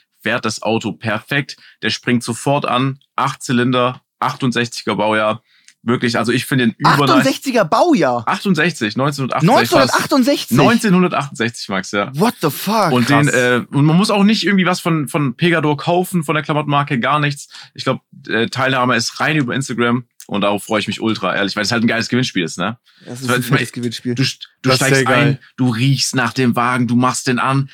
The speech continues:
Speaker 1: der ganze Wagen, äh, bebt einfach, du hast keine Technik drin. Es ist so geil einfach, ehrlich.
Speaker 3: Und zum Vergleich, Sascha, du hast ja auch einen Mustang. Welches Baujahr ist deine?
Speaker 1: achtundsechzig.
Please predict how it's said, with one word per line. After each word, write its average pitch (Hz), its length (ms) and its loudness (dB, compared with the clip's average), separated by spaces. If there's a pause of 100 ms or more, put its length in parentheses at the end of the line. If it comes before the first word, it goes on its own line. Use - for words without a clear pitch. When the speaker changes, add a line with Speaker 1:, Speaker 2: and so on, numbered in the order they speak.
(120)
Speaker 1:
der 120 100 0
ganze 135 440 -2
Wagen, 120 500 0 (240)
äh, - 100 -12 (440)
bebt 139 500 0
einfach, 120 440 -2
du 127 100 -2
hast - 340 -4
keine 147 380 0
Technik 139 480 -2
drin. 127 340 -2 (240)
Es 107 160 -6
ist 113 240 -6
so 139 220 2
geil 117 280 0
einfach, 104 380 -2
ehrlich. 101 520 -4 (1800)
Speaker 3:
Und 143 140 -6
zum - 280 2
Vergleich, 147 420 0
Sascha, 208 240 -2
du 185 80 2
hast 180 120 -2
ja 175 80 0
auch 170 80 -2
einen 185 100 -2
Mustang. 156 440 -2
Welches 156 260 -2
Baujahr 151 280 2
ist - 180 -4
deine? 117 120 2
Speaker 1:
achtundsechzig. 123 680 -2